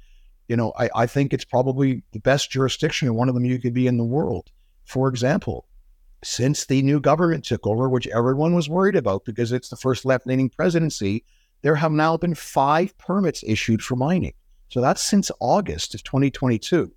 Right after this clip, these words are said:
Uh, most recently, uh, in, in October for South thirty-two for their nickel mine, big expansion on open pit mining. Um, the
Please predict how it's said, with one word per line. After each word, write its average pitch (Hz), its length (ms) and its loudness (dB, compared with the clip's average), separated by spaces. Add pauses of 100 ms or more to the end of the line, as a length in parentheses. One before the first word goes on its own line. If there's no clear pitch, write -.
(360)
Uh, 113 140 0
most 139 320 2
recently, 143 640 0
uh, 127 80 6
in, 131 320 2
in 127 220 0
October 135 580 0
for 117 160 -10
South 147 340 0
thirty-two 127 400 -2
for 117 120 -8
their 117 100 0
nickel 143 300 2
mine, 101 240 0
big 131 220 0
expansion 135 580 -2
on 110 120 0
open 120 260 -2
pit 110 200 -6
mining. 127 320 -2 (520)
Um, 123 340 2 (600)
the 139 380 0